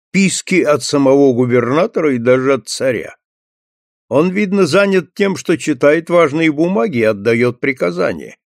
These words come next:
И уж, конечно, не его дело лезть в грязь. Он, верно, не меньше, чем аянские чиновники и служащие компании, уважает себя. Невельской в этот миг готов был ударить Тунгуса костылём по голове.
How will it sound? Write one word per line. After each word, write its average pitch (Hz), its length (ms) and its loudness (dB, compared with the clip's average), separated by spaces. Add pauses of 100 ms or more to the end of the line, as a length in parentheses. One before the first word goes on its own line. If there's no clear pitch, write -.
(120)
И - 20 4
уж, 196 140 4
конечно, 294 640 0
не 156 180 4
его 214 240 4
дело 120 380 2
лезть 113 360 0
в 98 140 -14
грязь. 92 600 -10 (680)
Он, 170 200 2
верно, 208 240 2
не 185 240 2
меньше, 165 420 0
чем 135 340 -2 (120)
аянские 151 680 0
чиновники 143 760 0
и 120 100 0
служащие 123 640 -2
компании, 131 760 -2 (140)
уважает 123 840 2
себя. 117 500 -8 (1000)
Невельской 120 600 -2
в 160 80 -6
этот 156 280 -8
миг 143 240 -8
готов 120 380 -4
был 131 180 -8
ударить 123 540 -2
Тунгуса 131 540 -6
костылём 135 600 -4
по 123 100 -8
голове. 123 520 -8